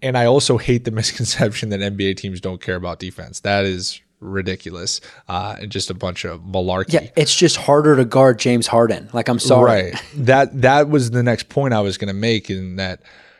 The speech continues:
Speaker 1: in college, you're able to crawl into the ball. You're able to press. You're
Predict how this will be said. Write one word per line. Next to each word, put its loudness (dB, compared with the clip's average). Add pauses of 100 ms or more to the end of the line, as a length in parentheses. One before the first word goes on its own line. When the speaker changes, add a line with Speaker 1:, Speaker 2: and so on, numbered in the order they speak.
(440)
Speaker 1:
in -4
college, 2
you're -2
able -2
to -4
crawl 2
into -6
the -6
ball. -8
You're -10
able 0
to -2
press. -6
You're -10